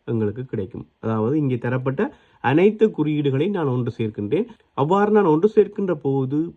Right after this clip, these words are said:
பெருமானத்தினையும் ஒன்று சேர்க்க வேண்டும். என்னென்னு சொன்னால், மொத்தமாக மூன்று வட்டங்கள், மூன்று முக்கோணிகள், இவற்றினுடைய மொத்த பெறுமதியாக பத்தும் எட்டும் சேர்க்கப்படுகின்ற பெறுமதி எங்களுக்கு தேவையாக இருக்கும் பதினெட்டு.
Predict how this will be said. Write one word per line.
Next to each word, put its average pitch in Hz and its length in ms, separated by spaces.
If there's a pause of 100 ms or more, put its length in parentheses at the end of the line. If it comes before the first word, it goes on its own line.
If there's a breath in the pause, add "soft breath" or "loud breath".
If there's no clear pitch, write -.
(120)
பெருமானத்தினையும் 160 1000
ஒன்று 135 240
சேர்க்க 117 320
வேண்டும். 104 400 (160)
என்னென்னு 135 180
சொன்னால், 147 280
மொத்தமாக 151 720 (240 loud breath)
மூன்று 190 680
வட்டங்கள், 143 640
மூன்று 143 460
முக்கோணிகள், 120 640
இவற்றினுடைய 113 500
மொத்த 143 340
பெறுமதியாக 135 1000
பத்தும் 160 640
எட்டும் 123 520
சேர்க்கப்படுகின்ற 139 640
பெறுமதி 123 420
எங்களுக்கு 117 520 (320 loud breath)
தேவையாக 120 460
இருக்கும் 120 460
பதினெட்டு. 110 760